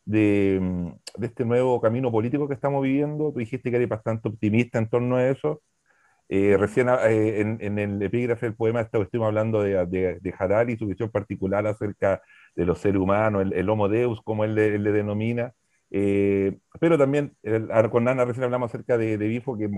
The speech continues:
que hem-, yo he estado buscando algo para leer de él, he visto algunos conversatorios, sus exposiciones, y he leído algo de su poesía y encuentro también entretenido esto de, de que estamos como en el umbral.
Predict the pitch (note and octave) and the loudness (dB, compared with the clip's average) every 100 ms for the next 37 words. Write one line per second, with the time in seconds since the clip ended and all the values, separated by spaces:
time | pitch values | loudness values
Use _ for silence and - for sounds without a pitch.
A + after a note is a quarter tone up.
0 | F#2+ G#2 G2 F#2+ G2+ - F2 A2+ A2 A#2+ | -4 -2 0 0 -2 -4 0 2 6 4
1 | G#2 B2 A2+ A#2 A#2 A#2 A2 G#2+ A2+ A#2 | 4 0 2 2 2 2 2 2 0 0
2 | B2 A#2+ A2 - A2+ A2 A2 A2 G2+ - | -2 -2 -4 -4 -4 -2 -4 -6 -8 -4
3 | G#2 G#2+ A2+ A2+ A2 A2+ - G#2+ G#2 - | 2 4 6 4 2 -2 -2 -4 -4 -2
4 | B2 G#2 - _ _ - - G#2+ A2 A#2+ | 0 -2 -8 _ _ -12 0 2 4 6
5 | B2+ C3 A#2 B2 A#2+ D3+ D3+ C3+ C#3 A#2+ | 6 4 0 0 0 0 -2 -4 -4 -4
6 | B2 C3 A#2+ B2 C3+ C3+ _ - B2+ - | -4 -4 -4 -2 -2 -4 _ -4 -2 2
7 | C#3 B2 B2 A#2+ A2+ C3 - B2+ A#2 G#2+ | 2 2 0 -2 -4 -4 -4 -4 -2 -2
8 | F#2 F2+ G#2 G2+ F2 | -2 0 2 2 0